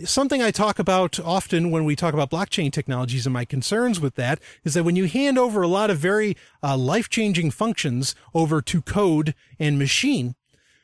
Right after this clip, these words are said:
you run the risk of what, of iRobot, the book iRobot, not the, not the movie, but the book iRobot, where it was Isaac Asimov, a brilliant man, one of the most brilliant man, men perhaps to ever, uh,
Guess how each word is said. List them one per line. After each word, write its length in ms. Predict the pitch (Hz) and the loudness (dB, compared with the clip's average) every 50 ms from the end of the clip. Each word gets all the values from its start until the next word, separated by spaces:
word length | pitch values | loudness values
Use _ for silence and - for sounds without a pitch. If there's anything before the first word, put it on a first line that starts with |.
| _ _ _ _ _ _ _ _ _ _ _ _ _ _ _ _ _ _ _ _ _ _ _ | _ _ _ _ _ _ _ _ _ _ _ _ _ _ _ _ _ _ _ _ _ _ _
you 260 | 165 156 196 220 220 208 | -2 0 2 2 4 4
run 240 | 214 254 285 285 | 4 4 4 4
the 100 | 254 226 | 4 4
risk 340 | 208 233 233 220 - - - - | 4 4 4 2 2 -2 -2 0
of 340 | 180 190 190 180 185 156 139 151 | 2 2 4 4 2 2 2 2
what, 260 | 175 185 175 160 - - | 2 2 2 0 -2 -2
of 300 | 175 180 175 151 131 - _ _ - | 0 0 0 0 -4 -10 _ _ -4
iRobot, 720 | - 208 208 208 254 294 277 202 147 104 98 - - - - _ _ _ - | 0 0 2 4 4 2 2 2 0 -2 -4 -6 -10 -12 -14 _ _ _ -4
the 200 | 135 160 170 151 | 0 0 0 2
book 280 | 131 - 302 330 - - | 2 2 2 2 0 0
iRobot, 720 | - 170 165 156 147 139 127 113 107 95 92 - - - | -2 0 2 2 2 0 0 -2 -4 -8 -10 -10 -8 -6
not 240 | 156 156 180 - - | -4 -2 -2 -2 -2
the, 300 | 175 165 165 160 156 151 | 0 0 2 2 0 0
not 200 | 143 143 143 - | 0 -2 -2 0
the 60 | 170 | 0
movie, 380 | 170 185 208 202 170 135 107 104 | 2 2 2 2 2 0 -2 -4
but 160 | - 135 123 | -4 -4 -4
the 40 | 147 | -4
book 200 | 147 254 277 - | -2 -2 -2 0
iRobot, 500 | 208 160 139 131 127 113 117 117 127 143 | 0 0 2 0 0 -2 -2 -4 -2 0
where 260 | 147 160 160 156 - - - - _ _ - - | 0 2 2 0 0 -4 -10 -20 _ _ -4 0
it 100 | 175 175 | 2 2
was 320 | 170 175 175 175 147 - - - _ _ - | 4 4 4 2 0 -2 -4 -8 _ _ -2
Isaac 320 | 185 220 269 247 247 185 | 0 2 2 2 0 0
Asimov, 500 | 202 170 160 147 - 160 135 151 220 - | 2 2 2 2 2 2 2 0 0 -2
a 60 | 175 | -2
brilliant 400 | 143 127 180 220 220 170 139 127 | -2 0 0 2 2 0 -2 -2
man, 280 | 113 117 110 113 160 165 - _ _ _ _ _ | -4 -4 -4 -4 -6 -6 -8 _ _ _ _ _
one 160 | - 165 185 202 | -2 0 2 2
of 80 | 180 | 2
the 60 | 160 | 2
most 220 | 151 156 139 113 117 | 2 2 0 0 0
brilliant 320 | 147 147 143 131 123 123 | 0 0 2 0 0 0
man, 320 | 120 117 120 135 147 127 - | -2 -2 -2 -2 -4 -4 -4
men 260 | 135 143 143 139 135 | -2 0 0 0 0
perhaps 360 | - - 143 135 135 120 - | 0 0 0 0 0 0 -2
to 100 | - 156 | -2 0
ever, 340 | 139 131 123 127 123 120 117 | 0 0 0 0 0 0 0
uh, 360 | 117 113 113 117 113 110 113 | 0 -2 -2 -2 -2 -2 -4